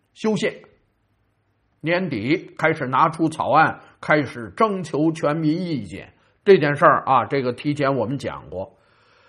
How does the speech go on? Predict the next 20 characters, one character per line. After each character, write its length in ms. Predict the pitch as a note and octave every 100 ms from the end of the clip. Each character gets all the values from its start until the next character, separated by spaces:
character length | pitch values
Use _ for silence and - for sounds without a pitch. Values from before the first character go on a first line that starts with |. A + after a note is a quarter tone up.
| _
另 200 | - G#3
外 180 | G#3 G#3+
的 100 | D#3+
一 160 | D3+ D#3+
件 220 | E3+ D#3+
事 100 | F3
儿 160 | E3 C#3
呢， 220 | C3 C3
那 480 | D3 D#3+ C#3+ B2+ B2
在 460 | D#3 D3 C3 B2
昨 280 | B2 D3 E3+
天， 360 | E3+ F#3 F#3+ - _ _ _ _ _
自 160 | - F3+
民 160 | F3
党 220 | E3 B2+
的 100 | C#3
总 280 | D#3+ A#2 C3+
务 40 | D3+
会 280 | F#3+ C#3
上 200 | - F#2